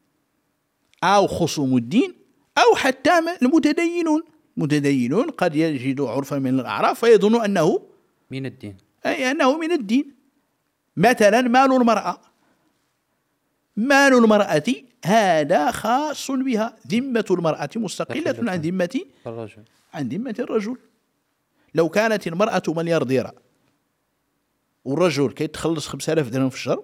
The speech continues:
Speaker 1: ولا ستة آلاف درهم في الشهر، وجب عليه أن ينفق عليها. شي يقول لها: "لا، عندك المال ديالك،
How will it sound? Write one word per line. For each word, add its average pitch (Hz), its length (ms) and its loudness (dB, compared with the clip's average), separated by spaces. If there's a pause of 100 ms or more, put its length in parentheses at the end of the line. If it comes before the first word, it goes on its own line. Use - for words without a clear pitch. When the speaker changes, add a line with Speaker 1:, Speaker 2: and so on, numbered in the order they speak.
Speaker 1:
ولا 131 100 -6
ستة 143 180 -8
آلاف 127 140 -6
درهم 117 180 -8
في 117 60 -18
الشهر، 165 220 -8
وجب 147 280 -4
عليه 160 320 -2
أن 190 80 -4
ينفق - 340 -8
عليها. 127 320 -12 (840)
شي - 120 -10
يقول 294 160 -4
لها: 226 100 0
"لا، 190 120 0
عندك 147 220 -6
المال 135 240 -4
ديالك، 98 340 -14